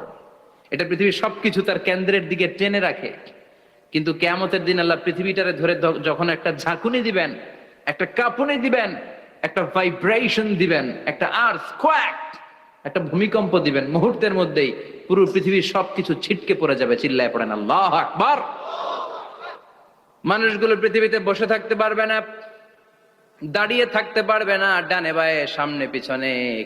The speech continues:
কে কোথায় ছিটকে পড়বে, কোনো ইয়ত্তা থাকবে না। কাল ফারাশিল মাবসুস। মানুষগুলো বিক্ষিপ্ত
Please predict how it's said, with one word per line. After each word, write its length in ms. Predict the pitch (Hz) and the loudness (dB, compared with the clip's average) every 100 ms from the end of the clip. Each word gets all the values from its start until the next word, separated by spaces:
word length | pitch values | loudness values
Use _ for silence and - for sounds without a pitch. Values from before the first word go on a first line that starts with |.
| - | -4
কে 160 | 135 120 | -4 -2
কোথায় 400 | 131 131 123 120 | -4 0 0 0
ছিটকে 380 | - 120 - 107 | -4 -4 -2 0
পড়বে, 360 | 110 110 107 | 0 2 0
কোনো 240 | 110 123 123 | 2 2 2
ইয়ত্তা 480 | 113 110 107 113 104 | 4 2 0 -4 -4
থাকবে 420 | 117 - 104 107 | -4 -6 -2 0
না। 380 | 107 110 104 - - - - | 2 0 0 -4 -8 -12 -4
কাল 180 | 196 202 | -2 0
ফারাশিল 600 | 180 190 233 220 214 208 | 0 2 2 0 -4 -2
মাবসুস। 920 | 226 208 - 277 285 247 185 - - - - - - _ _ _ _ _ _ | 0 0 2 2 2 0 -2 -8 -16 -20 -20 -20 -20 _ _ _ _ _ _
মানুষগুলো 840 | 170 240 285 185 277 269 240 - - - - - - | 0 2 0 2 4 6 4 0 -8 -12 -16 -20 -4
বিক্ষিপ্ত 540 | 156 233 - 233 - | -2 -2 -2 -4 0